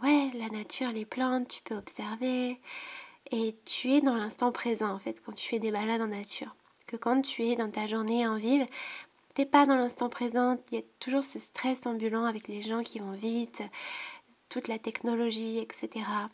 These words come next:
Et là, le fait de te balader en nature, ça va vraiment te couper, ça va te faire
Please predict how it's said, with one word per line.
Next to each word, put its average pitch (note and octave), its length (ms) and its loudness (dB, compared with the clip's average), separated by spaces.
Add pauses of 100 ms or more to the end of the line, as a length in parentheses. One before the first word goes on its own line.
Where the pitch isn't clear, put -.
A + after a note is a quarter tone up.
(300)
Et A#3 80 2
là, C4 140 12
le C#4+ 100 10
fait C4 220 2
de A#3+ 60 0
te - 140 -2
balader A#3 400 4
en B3 100 6
nature, A#3 320 -4
ça A3 140 -8
va G3 120 -2
vraiment G#3+ 280 0
te C4 120 -6
couper, A3+ 540 -2
ça G#3+ 100 -6
va F#3+ 160 -2 (560)
te - 80 -4
faire F4 160 10